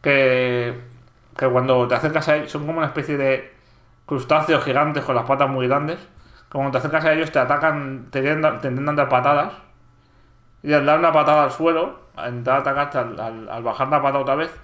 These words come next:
levantan como minerales que hay en el suelo, y son muy valiosos. Entonces, tiene cosas así el juego, ¿no?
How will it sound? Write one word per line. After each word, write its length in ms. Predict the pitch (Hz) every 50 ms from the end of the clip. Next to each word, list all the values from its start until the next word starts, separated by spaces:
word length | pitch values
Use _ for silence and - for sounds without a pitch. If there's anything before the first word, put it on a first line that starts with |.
| - - _ _ _ _ _ _ -
levantan 440 | 139 143 147 151 151 151 170 165
como 140 | 160 165 156
minerales 480 | 147 151 147 147 147 156 160 151 151 156
que 140 | - 139 131
hay 100 | 135 143
en 120 | 139 139
el 100 | 131 120
suelo, 400 | 123 156 147 151 143 156 - - - - - - _ _ _ - - -
y 40 |
son 160 | 127 - 151 143
muy 120 | 151 156
valiosos. 420 | 151 135 123 143 160 123 127 110 - -
Entonces, 340 | 127 123 127 127 139 - - - - _ _ _ _ _ _ _ _
tiene 200 | - 170 165 180
cosas 280 | 175 180 170 190 175 147
así 160 | 131 156 160
el 80 | 143 131
juego, 260 | - 151 147 135 127
¿no? 80 | 151